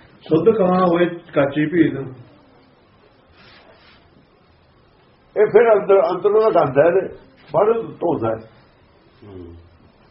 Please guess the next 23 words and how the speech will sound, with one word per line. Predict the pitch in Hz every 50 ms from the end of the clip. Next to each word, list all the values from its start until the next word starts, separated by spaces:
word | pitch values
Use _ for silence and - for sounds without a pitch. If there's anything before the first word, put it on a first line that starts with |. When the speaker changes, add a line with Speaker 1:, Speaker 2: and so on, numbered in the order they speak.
| _ _ _ _ _ - - _ _ - - - - - - - _ _ _ -
Speaker 2:
ਉਹ | -
ਥੈਲੇ | 139 139 147 170 180
ਦੇ | 180 202 214 214 220 214
ਵਿੱਚ | 208 196 196 196 233 214
ਗੰਦ | 185 175 165 147 151
ਹੈ, | 185 208 220 240
ਉੱਤੋਂ | 233 214 - - 220 220 202
ਥੈਲੇ | - 220 233
ਨੂੰ | 233 233 220 226
ਧੋਈ | 226 220 196 160
ਜਾਣਾ | 139 139 131 127 127
ਤੂੰ। | 127 131 - - - - _ _ _ _ _ _ _ 127 117 110 110 113 117 113 113 - - 131 117 - - 113 - 113 110 107 107 113 -
ਅਰੇ | 117 135 139
ਪੁੱਠਾ | 139 - 120 147
ਕਰਕੇ | 160 156 170 175 175 170
ਸਭ | 190 170 156 180 202 202
ਕੁਝ | 202 214 202
ਵਿੱਚੋਂ | 202 190 - 196 185
ਕੱਢ | 185 190 202
ਕੇ | 208 196 208 175
ਫੇਰ | 151 160 160
ਧੋ | - 214 190
ਲੈ, | 165 160 -